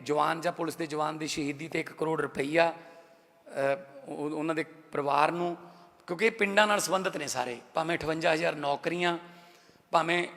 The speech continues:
ਟੋਲ ਪਲਾਜ਼ੇ ਬੰਦ ਕਰਨੇ, ਭਾਵੇਂ ਉਹ, ਅ, ਸ਼ਤਾਬਦੀਆਂ ਮਨਾਉਣੀਆਂ ਗੁਰੂ ਸਾਹਿਬ ਦੀਆਂ,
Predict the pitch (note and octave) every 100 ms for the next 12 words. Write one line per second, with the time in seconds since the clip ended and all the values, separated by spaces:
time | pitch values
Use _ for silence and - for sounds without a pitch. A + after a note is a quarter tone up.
0 | - D3 D#3+ E3 E3+ E3 F3 D#3+ E3 D#3+
1 | E3 E3+ F3 E3+ - - - _ _ -
2 | E3 E3+ F3 E3+ F3 E3 F3 - - -
3 | - - D3+ D3+ - - - D#3 D#3 D3+
4 | D3 E3 F#3 F3 E3 D#3+ E3+ D#3+ E3 E3+
5 | E3 F3+ F3